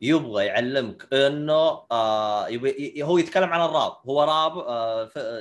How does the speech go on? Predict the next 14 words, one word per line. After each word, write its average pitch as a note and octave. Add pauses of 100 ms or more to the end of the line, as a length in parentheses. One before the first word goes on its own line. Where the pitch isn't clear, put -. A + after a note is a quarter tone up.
شو -
اسمه؟ A2 (280)
فيلم، F#3+
آه، G#2+
عبارة B2
عن A2+
راب. C3 (560)
آه، G2
يبغى F3
يوض-، D#3+
يبغى C#3+
يتكلم F#3
عن D#3+
قضية G3+